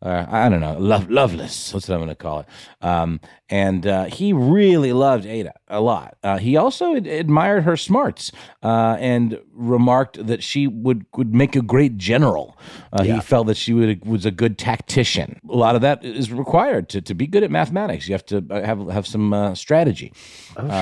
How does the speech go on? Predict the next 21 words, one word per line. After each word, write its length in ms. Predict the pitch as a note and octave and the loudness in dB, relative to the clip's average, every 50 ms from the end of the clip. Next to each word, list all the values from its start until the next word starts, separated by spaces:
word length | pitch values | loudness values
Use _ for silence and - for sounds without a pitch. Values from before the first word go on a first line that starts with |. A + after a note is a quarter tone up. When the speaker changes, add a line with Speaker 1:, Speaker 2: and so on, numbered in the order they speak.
| F#2+ A2 | 0 0
Speaker 2:
sure. 60 | - | 0
Speaker 1:
solving 360 | - - C3+ B2 G#2 A#2 A#2 | 0 2 2 4 4 4 2
puzzles 340 | G#2 A#2+ C#3+ C3 G#2+ G2 E2+ | 2 2 2 2 0 -2 -6
and 100 | F2 F2 | -6 -8
the 60 | E2 | -8
like. 160 | D#2+ C#2+ B1+ - _ _ _ _ _ - | -10 -12 -14 -16 _ _ _ _ _ -10
Speaker 2:
Order 300 | F2 F2+ F#2+ G2+ G2+ G2+ | -6 -4 -2 0 0 0
of 60 | F#2+ | 2
Speaker 1:
Um, 180 | G#2+ G#2+ A#2+ A2+ | 2 2 2 2
Speaker 2:
operations. 580 | G#2+ G2+ A2 C#3 C#3+ - C#2+ C#2 - - - _ - G2 | 2 2 2 2 0 -2 -6 -8 -10 -12 -16 _ -10 -8
Speaker 1:
a 140 | F#2+ F#2+ F#2 | -6 -4 -2
hundred 200 | G2+ A2+ A#2 G#2 | -2 -2 -2 -2
percent. 340 | B2+ - - F3+ D#3+ A2+ - - - - - _ | -4 -4 -4 -4 -4 -4 -6 -12 -20 -20 -16 _
Uh, 340 | - G#2 G#2 G#2 G#2 G#2 G#2 - | -4 -2 0 0 0 0 -2 -4
so 160 | - - C#3+ | -4 -4 -2
for 80 | B2 C3+ | 0 2
the 60 | D3 | 2
next 240 | D#3+ G#3 G3 - - | 2 2 0 -4 -10
several 640 | - - - - - C#3+ D3+ F3 D#3+ E3+ F#3 F#3 E3 | -12 -12 -10 -4 0 2 2 2 2 2 2 2 2
years, 840 | A#2 G2 F#2 G#2 G#2 G2+ G2+ G#2 G2+ G#2 G#2 G2+ G2+ G2+ F2+ - - | 0 -2 -4 -2 -2 0 0 0 0 0 0 0 -2 -4 -6 -10 -8
um, 600 | F#2 G2+ G2 G2 G2 G2 F#2+ F#2+ F#2+ G2 G2 - | -6 -2 -2 0 0 0 0 0 0 -2 -2 -4